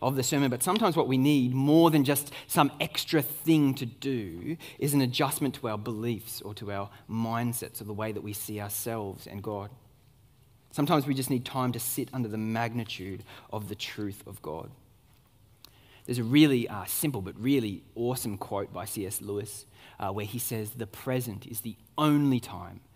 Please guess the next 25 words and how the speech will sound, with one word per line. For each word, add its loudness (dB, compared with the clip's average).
in -2
which -6
any 2
duty -2
may -2
be -8
done -8
or -10
grace -8
received." -14
And -2
so 6
I 10
think 0
it -2
could 0
be 0
a 0
really 4
powerful -6
opportunity -8
for -8
us -10
this -10
morning, -10